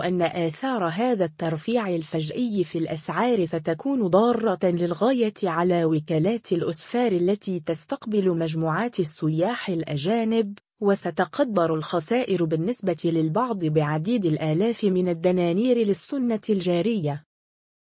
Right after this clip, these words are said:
وذلك يرجع حسب الجامعة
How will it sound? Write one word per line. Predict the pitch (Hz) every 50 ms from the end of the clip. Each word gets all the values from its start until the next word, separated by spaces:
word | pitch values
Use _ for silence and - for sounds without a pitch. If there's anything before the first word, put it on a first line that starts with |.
| _ _
وذلك | 208 202 196 185 175 220 254 285 277 247 214 - 208
يرجع | 180 175 185 226 277 269 247 196 175 156 151 156
حسب | 151 - - 240 - - 185
الجامعة | 165 160 151 147 160 156 156 190 233 240 240 226